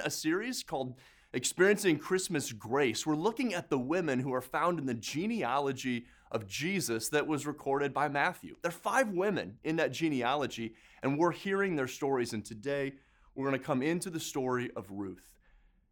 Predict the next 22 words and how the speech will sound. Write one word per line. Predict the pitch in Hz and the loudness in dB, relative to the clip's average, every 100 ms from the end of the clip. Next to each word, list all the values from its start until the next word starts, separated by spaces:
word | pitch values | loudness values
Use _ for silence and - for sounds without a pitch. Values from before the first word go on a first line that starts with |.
| _ _ _ | _ _ _
And | 165 160 | 0 2
by | 185 202 262 | 2 4 4
looking | 226 226 214 | 4 2 0
at | 196 | -2
the | 165 | -2
story | - 175 160 156 | -2 0 2 4
of | 123 120 | 2 2
Ruth, | 117 107 135 | 0 0 0
we're | 202 | 2
gonna | 294 247 | 4 2
see | - 175 160 | 0 0 0
this | 123 143 - | 0 -2 -2
family | - - 180 208 214 170 | -10 -2 2 2 4 2
gift | 123 - 117 80 - - - _ | 0 -2 -4 -4 -12 -14 -14 _
that | 135 143 | 2 4
this | 185 196 | 2 0
family | - 170 165 127 | 0 0 2 0
keeps | - 165 - | -2 -10 -10
passing | - 147 143 - 104 | -8 -4 -4 -2 -6
back | 101 113 151 175 | -4 -4 -4 -4
and | 120 107 | -6 -6
forth. | - 98 60 - | -6 -6 -8 -16